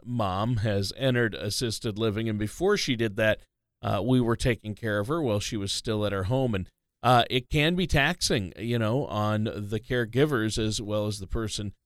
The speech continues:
being cared for. So, uh, it,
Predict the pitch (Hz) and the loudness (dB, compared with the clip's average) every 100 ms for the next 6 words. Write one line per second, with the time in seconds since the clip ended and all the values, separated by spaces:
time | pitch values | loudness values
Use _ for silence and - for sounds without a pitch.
0 | _ - - 123 107 107 135 156 135 110 | _ -20 -2 2 2 0 0 0 -2 -6
1 | 87 - - 120 139 - _ _ 131 123 | -4 0 4 4 2 -2 _ _ -2 0
2 | 95 156 | 2 0